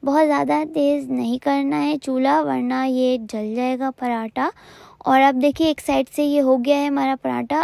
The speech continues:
अब हम इसके ऊपर घी लगाएंगे और इसको सेकेंगे सारे साइड से। देखिए ये एक साइड कितनी अच्छी सी ये हो गई है गोल्डन। और देखिए ये व्यूअर्स ये हमारी दूसरी साइड भी डन हो गई है।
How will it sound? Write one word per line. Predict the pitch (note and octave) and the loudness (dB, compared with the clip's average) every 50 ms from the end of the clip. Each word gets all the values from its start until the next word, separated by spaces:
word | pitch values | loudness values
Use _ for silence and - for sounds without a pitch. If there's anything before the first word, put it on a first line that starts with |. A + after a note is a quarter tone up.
| - - | -2 -2
अब | - C4 B3 B3+ | -2 -2 0 0
हम | C4 C4+ C4+ C4+ | -2 -2 -2 -2
इसके | B3+ - - - C4 | -4 -6 -6 -4 -4
ऊपर | B3+ A#3 - B3 B3+ C4+ | -4 -4 -4 -6 -6 -6
घी | A#3 A3 B3 B3 B3 B3 | -6 -6 -6 -4 -4 -2
लगाएंगे | C4+ C4 B3+ C4 C4 C4 C4 C4 C4 C#4 D4 E4+ - - - - - - - - - _ - - | -2 -4 -4 -4 -4 -4 -4 -4 -2 -2 -2 -2 -4 -6 -14 -20 -20 -20 -20 -20 -20 _ -6 -2
और | C4+ C4+ - - | -2 0 0 0
इसको | D4+ C4+ - - - D4+ C#4+ C#4+ D4 D#4+ F4 - _ _ _ _ _ _ _ _ _ - | -2 -4 -6 -6 0 2 4 6 6 4 4 0 _ _ _ _ _ _ _ _ _ -18
सेकेंगे | - - - B3+ A#3 G#3+ - B3+ B3+ B3 A#3+ B3+ C4+ B3+ | -8 -2 0 0 0 0 -2 -2 -2 -2 0 0 -2 -2
सारे | B3 B3+ A#3+ A3+ A3+ A3+ A#3+ B3 B3+ | 0 0 0 0 0 0 2 0 0
साइड | - - B3 A#3+ A#3 - | 0 0 -2 -2 -2 -4
से। | - - C#4 D4 E4+ - _ - - - _ _ B3+ | -4 -2 -2 -2 -2 -2 _ -16 -20 -20 _ _ -2
देखिए | B3+ - C#4 C#4+ | -2 0 0 2
ये | C#4+ C#4+ D4 - - - | 2 2 2 0 2 0
एक | C4+ C4 - | 0 0 2
साइड | - C#4+ C4+ C4 B3+ | 0 0 0 0 0
कितनी | - - C4 - C#4 C4+ C4+ | -2 -6 -6 -4 -2 -2 -2
अच्छी | B3 - - - C4+ B3 | -2 -4 -4 -4 -4 -2
सी | - C4+ C4 C4 | -2 -2 0 2
ये | C4 C4 B3+ | 4 4 4
हो | A#3+ A#3+ A#3 A#3 | 4 2 0 0
गई | A3 A#3 A#3+ B3 A#3+ A#3+ A#3+ A#3 | 0 0 0 0 2 0 0 0
है | A#3+ B3 D4 F4+ - _ _ _ _ _ _ _ _ - | 2 0 0 -2 -4 _ _ _ _ _ _ _ _ -4
गोल्डन। | G#3+ A3+ A#3 A#3 A#3 A#3+ C4 C#4+ - - _ | 2 2 4 4 4 2 0 -2 -4 -6 _
और | A#3+ A#3 A3+ | -4 -2 0
देखिए | A3+ B3+ B3+ A#3+ - C4+ C#4 C#4 | 2 0 0 0 0 0 0 2
ये | C#4 C#4 C#4 C#4 C4+ C4+ | 2 2 2 2 2 0
व्यूअर्स | C4+ C4+ C4+ C4+ C#4 D4 C#4 C#4+ | 0 0 0 2 0 0 2 0
ये | C#4 C4 | 0 0
हमारी | C4 C4 B3+ B3+ B3 B3 B3+ A3+ | 0 0 0 0 0 0 0 0
दूसरी | A3 A3+ G#3 - C4+ C4+ | -2 -4 -4 -2 -4 -4
साइड | B3 - C4 C4 C4 A#3+ | -2 -2 -2 -2 -2 -2
भी | A3+ A3+ C4 B3 | -4 -4 -4 -2
डन | A3+ B3+ B3 B3 B3 | -2 -2 -2 -2 -2
हो | B3+ B3+ B3 | -2 -2 -2
गई | B3 B3+ B3+ B3 B3 | -2 -2 0 -2 -2
है। | B3+ B3+ B3+ C4+ | -2 -2 -2 -2